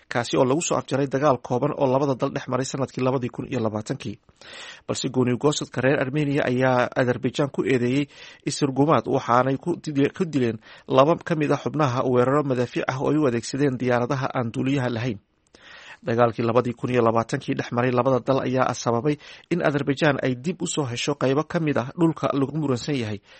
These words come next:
iyada oo loo geey-, la geeyay halkaasi ciidamo nabad ilaalin ah oo Ruush ah.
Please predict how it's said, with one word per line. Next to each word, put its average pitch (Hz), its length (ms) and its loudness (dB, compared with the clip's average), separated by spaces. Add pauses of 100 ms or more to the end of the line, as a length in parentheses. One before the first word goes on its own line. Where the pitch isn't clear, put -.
iyada 139 300 2
oo 135 300 4
loo 156 180 6
geey-, 139 320 -2
la 135 140 -2
geeyay 151 220 0
halkaasi 143 440 -4
ciidamo 123 400 2
nabad 131 260 -2
ilaalin 135 380 0
ah - 200 -4
oo 139 160 4
Ruush 127 280 -2
ah. 104 100 -14